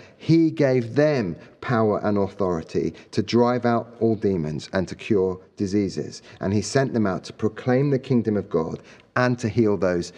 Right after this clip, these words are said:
who were ill. So he gave them power and authority.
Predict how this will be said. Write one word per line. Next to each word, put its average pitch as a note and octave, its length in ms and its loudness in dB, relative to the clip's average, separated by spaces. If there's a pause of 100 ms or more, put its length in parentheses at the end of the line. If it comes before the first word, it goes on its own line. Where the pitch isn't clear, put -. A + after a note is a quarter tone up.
(120)
who G2+ 140 2
were F#2 180 0
ill. F#2+ 180 0
So G2+ 140 -4
he A#2+ 180 2
gave A2+ 280 0
them A#2 260 2 (260)
power G2+ 380 0
and F2+ 140 0
authority. E2 640 -2